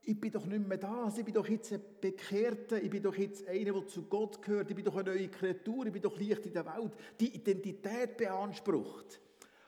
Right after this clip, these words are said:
Aber wir können eben sehr gut auf die andere Seite vom Ross runterfallen und das einfach übergehen und gar nicht mehr gross ernst zu nehmen. Ups, habe ich ein böses Wort gesagt? Habe ich die Frau als Baslerin bezichtigt?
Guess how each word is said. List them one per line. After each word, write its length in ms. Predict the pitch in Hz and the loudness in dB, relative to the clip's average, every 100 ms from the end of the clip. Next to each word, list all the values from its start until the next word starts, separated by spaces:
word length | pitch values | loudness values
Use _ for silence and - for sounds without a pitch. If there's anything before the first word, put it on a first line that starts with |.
| - | -8
Aber 140 | - | -4
wir 80 | 180 | -4
können 200 | 156 170 | -2 -2
eben 120 | 165 | -4
sehr 320 | 170 196 208 202 | -2 2 2 2
gut 260 | 202 202 | 0 -2
auf 200 | 185 156 | -2 -4
die 120 | - | -4
andere 300 | 170 262 254 | -4 -2 -4
Seite 320 | 208 214 214 202 | -2 -2 -2 -6
vom 140 | 190 | 0
Ross 360 | 202 214 208 - | 2 2 0 -8
runterfallen 680 | 180 208 202 175 131 98 90 - - | -4 -4 -2 -2 0 -2 -8 -14 -8
und 100 | 170 | 0
das 180 | 175 180 | 0 2
einfach 300 | 151 151 - | -2 -2 -4
übergehen 680 | - 131 117 120 120 151 160 - - - | -6 -4 -2 -2 0 -2 -4 -12 -14 -8
und 80 | 143 | -2
gar 260 | 127 139 | 0 0
nicht 140 | 135 135 | -2 -6
mehr 80 | |
gross 400 | 127 113 117 - - | -4 -4 -4 -8 -10
ernst 460 | 117 110 123 - - | -4 -4 -4 -10 -14
zu 140 | - | -12
nehmen. 200 | 107 85 - - _ _ _ _ _ _ _ _ _ _ _ _ _ _ _ _ _ _ - | -10 -10 -16 -20 _ _ _ _ _ _ _ _ _ _ _ _ _ _ _ _ _ _ -2
Ups, 540 | 202 202 - - - - _ - | -2 -2 -12 -18 -20 -20 _ -12
habe 160 | 123 | -10
ich 80 | 127 | -10
ein 80 | - | -8
böses 360 | 135 139 135 | -8 -6 -6
Wort 180 | 151 160 | -4 -6
gesagt? 480 | - 165 165 165 - - - - - _ _ _ _ _ _ | -2 -2 -2 -6 -16 -18 -20 -20 -20 _ _ _ _ _ _
Habe 120 | 110 | -12
ich 60 | 104 | -10
die 120 | 110 | -10
Frau 340 | 107 110 117 107 | -6 -4 -2 -6
als 140 | 104 | -6
Baslerin 420 | - 135 143 139 | -6 -6 -4 -4
bezichtigt? 920 | 135 - 139 131 - - 147 - - | -6 -8 -10 -10 -14 -14 -14 -16 -20